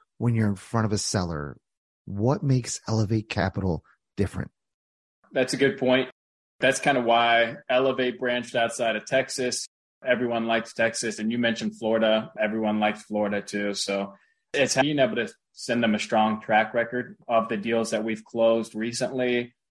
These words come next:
Speaker 2: of the deals that we've got under contract. So that really helps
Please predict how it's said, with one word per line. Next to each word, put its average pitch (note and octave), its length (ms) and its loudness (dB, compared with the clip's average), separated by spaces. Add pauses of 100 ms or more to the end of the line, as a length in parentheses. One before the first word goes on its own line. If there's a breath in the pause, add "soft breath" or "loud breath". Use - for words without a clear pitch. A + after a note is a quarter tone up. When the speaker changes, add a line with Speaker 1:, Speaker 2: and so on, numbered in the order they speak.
(160)
Speaker 2:
of G#2+ 160 -2
the A2+ 80 0
deals G#2+ 300 2
that G2+ 160 0
we've G2+ 160 -6
got G#2+ 160 2
under G2+ 180 -2
contract. G#2+ 600 -2
So G2 400 -4
that A2+ 240 2
really A2 200 0
helps - 540 -6